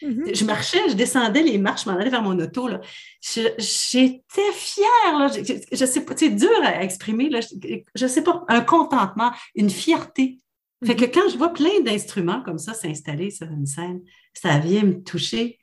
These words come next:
Speaker 2: C'est comme s'il y avait différents personnages sur une
Speaker 1: Mhm.
Speaker 2: scène de théâtre, tu sais. Chacun a sa personnalité, puis, ah, c'est, moi, je, moi, ça, ça, ça me parle beaucoup, tu sais. Je trouve ça, je trouve ça riche.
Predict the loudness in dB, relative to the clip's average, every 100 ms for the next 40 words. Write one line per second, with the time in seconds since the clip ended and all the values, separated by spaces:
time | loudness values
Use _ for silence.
0 | _ _ -8 -2 0 0 0 0 2 0
1 | 0 -2 -4 -2 -2 -2 -6 -6 -4 -4
2 | -4 -6 -8 -12 -14 -16 _ _ _ _
3 | -8 -2 2 2 4 4 2 2 2 2
4 | 2 0 -4 -4 -4 -2 -2 0 0 0
5 | -2 -4 -2 -2 -2 -6 -10 -10 -10 -10
6 | -10 _ _ _ -8 -2 2 4 4 4
7 | 2 2 2 -2 -2 -2 -2 -2 -2 2
8 | 2 2 2 -4 -6 -8 -6 -4 -6 -4
9 | -4 -2 -4 -4 -4 -2 2 4 2 0
10 | -6 -10